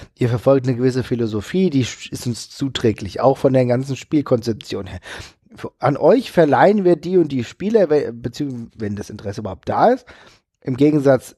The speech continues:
bekommt ihr, ihr bekommt die relativ billig, wir tragen einen Teil des Gehalts weiter,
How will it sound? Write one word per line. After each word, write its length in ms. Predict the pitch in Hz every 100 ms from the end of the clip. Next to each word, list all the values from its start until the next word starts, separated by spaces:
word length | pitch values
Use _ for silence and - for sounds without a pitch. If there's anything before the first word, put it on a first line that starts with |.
| _
bekommt 400 | 123 - 143 127
ihr, 120 | 135
ihr 160 | 127 123
bekommt 300 | 117 120 113
die 60 |
relativ 440 | 107 104 95 98 -
billig, 360 | 208 220 165 -
wir 100 | 127
tragen 400 | 123 117 113 113
einen 100 | 107
Teil 220 | 117 110
des 160 | 104 -
Gehalts 360 | 95 95 -
weiter, 340 | 123 143 156